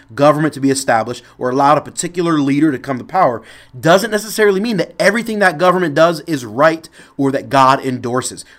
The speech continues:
Quite the opposite. God allows the government to come into place. They do stupid or bad or wicked things. And it is we Christians, the church,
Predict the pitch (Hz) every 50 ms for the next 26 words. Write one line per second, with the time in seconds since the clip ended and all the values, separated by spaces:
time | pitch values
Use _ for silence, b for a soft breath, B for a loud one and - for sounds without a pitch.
0 | b - - 170 202 180 175 - 175 156 - - 156 202 226 - 165 - - 127
1 | - _ B B B B B B 113 147 151 156 151 143 135 147 156 165 180 175
2 | 143 156 143 131 147 156 156 - 185 175 160 135 - - - - 156 143 139 127
3 | 120 - - 196 214 220 208 202 - - B B B B 143 131 139 127 143 139
4 | 135 - - - 196 190 - 185 175 139 131 117 104 147 151 160 165 165 143 123
5 | 123 151 156 - 120 123 - 202 220 196 165 - B B B B B B 147 147
6 | 147 143 139 127 127 131 190 226 220 226 - - 247 269 - - - 165 139 113
7 | 113 131 - - - - 277 262 190 160 -